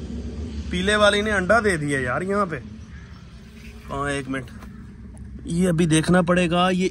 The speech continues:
इसी ने उतारा है या पहले का पड़ा हुआ है। बिस्मिल्लाहिर्रहमानिर्रहीम, बिस्मिल्लाह। बिल्कुल अभी ताज़ा अंडा है, ये देखें गीला भी है, तो मतलब ये कि इसी ने उतारा है अभी।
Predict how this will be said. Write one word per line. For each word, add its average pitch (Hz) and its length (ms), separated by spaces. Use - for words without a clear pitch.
इसी 180 220
ने 214 120
उतारा 175 340
है 196 80
या 190 100
पहले 180 300
का 175 120
पड़ा 147 220
हुआ 120 200
है। 117 80
बिस्मिल्लाहिर्रहमानिर्रहीम, 110 1500
बिस्मिल्लाह। 147 720
बिल्कुल 180 680
अभी 170 260
ताज़ा 160 500
अंडा 117 260
है, 104 100
ये 131 160
देखें 123 340
गीला 147 300
भी 117 140
है, 113 120
तो 156 480
मतलब 160 440
ये 175 240
कि 175 200
इसी 185 280
ने 185 100
उतारा 110 340
है 101 80
अभी। 101 160